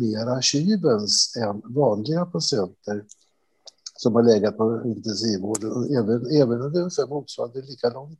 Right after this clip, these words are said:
tid. Eh, så att det är någonting i det här viruset som är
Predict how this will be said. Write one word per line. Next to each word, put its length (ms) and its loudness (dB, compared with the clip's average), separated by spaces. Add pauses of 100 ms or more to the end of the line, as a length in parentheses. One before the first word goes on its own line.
tid. 340 -2 (1120)
Eh, 220 4
så 120 6
att 200 2
det 100 8
är 200 4
någonting 680 2
i 60 2
det 80 -4
här 140 2
viruset 720 -2
som 460 -2
är 560 0